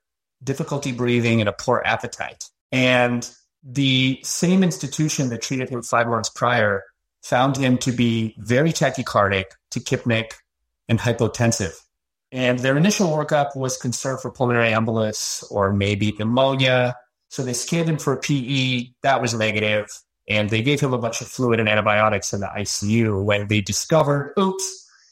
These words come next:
his left ventricular ejection fraction is twenty-five percent on transthoracic echocardiography. So then they turned around and started to diurese him,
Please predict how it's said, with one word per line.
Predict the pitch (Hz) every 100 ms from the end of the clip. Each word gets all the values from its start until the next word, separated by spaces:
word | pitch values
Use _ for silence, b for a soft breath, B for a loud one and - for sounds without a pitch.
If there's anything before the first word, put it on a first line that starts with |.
| _
his | 147 139 131
left | 147 165
ventricular | 180 156 160 147 131
ejection | 120 123 - 113
fraction | 123 113 -
is | 110
twenty-five | - - 123 127 131 - 113 -
percent | - - - 95 90 -
on | - 98
transthoracic | - 110 98 110 104 104 -
echocardiography. | - 101 - 98 95 95 - - 71 - _ _ _
So | -
then | 131 170
they |
turned | 170 175 156
around | 143
and | 131
started | - 127 117
to | 120
diurese | 120 117 110 104 -
him, | 135 185